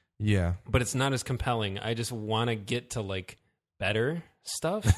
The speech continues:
Speaker 2: I feel like.
Speaker 1: <laughs>
Speaker 2: And with this, all of it was so good
Speaker 1: Mm-hmm.
Speaker 2: that,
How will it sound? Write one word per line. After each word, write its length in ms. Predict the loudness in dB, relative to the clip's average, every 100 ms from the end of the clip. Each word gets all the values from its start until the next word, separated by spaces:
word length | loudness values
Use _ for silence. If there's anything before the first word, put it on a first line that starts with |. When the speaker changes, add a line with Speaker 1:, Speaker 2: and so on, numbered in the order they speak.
| 4
Speaker 2:
I 80 | 4
feel 240 | 6 8 8
like. 200 | 6 4
Speaker 1:
<laughs> 600 | 0 0 _ _ _ 0
Speaker 2:
And 120 | 4
with 140 | 6 6
this, 240 | 4 2 -2 -4
all 260 | 4 4
of 100 | 6 4
it 100 | 2
was 100 | 0
so 220 | 0 0
good 480 | 0 0 0 -6 -2 4
Speaker 1:
Mm-hmm. 440 | 4 4 0 2
Speaker 2:
that, 480 | 4 4 4 -2